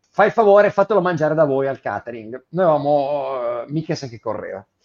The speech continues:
E io sono stato molto gentile con lui, gli ho un po' spiegato di cose, lui era,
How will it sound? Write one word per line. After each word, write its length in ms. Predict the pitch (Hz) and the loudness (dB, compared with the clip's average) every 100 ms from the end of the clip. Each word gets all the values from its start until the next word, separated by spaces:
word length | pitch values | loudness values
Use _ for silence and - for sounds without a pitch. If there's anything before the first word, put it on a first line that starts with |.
| _ _ _ _ | _ _ _ _
E 140 | 226 | 0
io 180 | 220 233 | 4 4
sono 1200 | 254 165 147 131 127 120 120 113 113 110 107 101 | 6 4 0 -4 -6 -6 -6 -6 -6 -8 -10 -12
stato 360 | - 180 196 | -10 -8 -4
molto 220 | 156 151 156 | -2 -2 -2
gentile 380 | 180 185 175 | -2 0 -2
con 160 | - 202 | 2 2
lui, 240 | 175 196 | 2 2
gli 60 | 143 | 0
ho 60 | 135 | -2
un 40 | |
po' 80 | 147 | -4
spiegato 380 | - 156 156 170 | -6 -4 -4 -6
di 100 | 170 | -4
cose, 340 | 170 160 143 | 0 0 0
lui 220 | 143 170 | -2 -2
era, 380 | 143 131 113 - | -2 -4 -6 -10